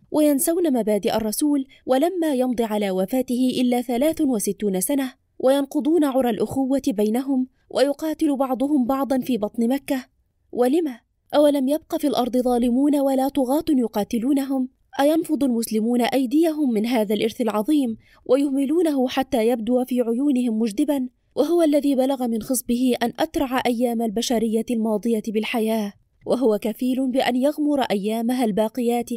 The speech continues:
حياة وفضيلة ومجدا؟ وآلمها ضياع هذه المبادئ أكثر مما آلمها خذلان ابنها وضياع عرشه، بل هي قد نسيت ابنها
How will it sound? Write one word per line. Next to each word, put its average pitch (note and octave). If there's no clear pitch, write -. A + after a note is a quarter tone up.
حياة C#4+
وفضيلة A3+
ومجدا؟ A#3+
وآلمها A#3
ضياع A#3
هذه A#3
المبادئ G#3
أكثر D4
مما C4
آلمها C4
خذلان G#3
ابنها A#3
وضياع B3
عرشه، F#3+
بل G3
هي A#3
قد G3+
نسيت G#3+
ابنها A3